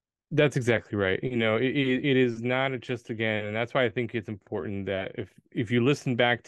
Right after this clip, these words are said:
to the first episode with them and to hear, and to hear about, again, the discussion of being more than just a marketplace,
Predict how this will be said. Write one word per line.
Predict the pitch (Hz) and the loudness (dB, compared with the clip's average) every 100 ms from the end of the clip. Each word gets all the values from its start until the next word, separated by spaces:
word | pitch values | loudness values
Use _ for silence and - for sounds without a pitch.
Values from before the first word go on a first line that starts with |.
| - | -6
to | |
the | 107 | -6
first | 95 143 143 | -2 -2 0
episode | 135 - - 120 | -2 -2 -4 -2
with | 113 107 | -2 -4
them | 110 107 98 - - - | -4 -4 -8 -16 -20 -10
and | 117 104 | -8 -6
to | - | -6
hear, | 90 147 139 127 117 | -6 -2 2 4 4
and | 117 - | 0 -4
to | 107 | -10
hear | 98 127 123 | -4 2 2
about, | 104 107 110 107 - - _ - | 2 2 4 2 -2 -14 _ -12
again, | 104 107 101 | -6 -4 -4
the | |
discussion | 101 95 - 117 120 110 | -8 -8 -6 -4 -4 -6
of | 95 | -4
being | 110 107 107 | -6 -4 -2
more | 117 131 | -2 -2
than | 143 127 | -2 -4
just | 120 - | -6 -6
a | |
marketplace, | 107 101 98 98 104 - - 92 90 87 - | -8 -4 -6 -6 -10 -12 -8 -6 -6 -8 -16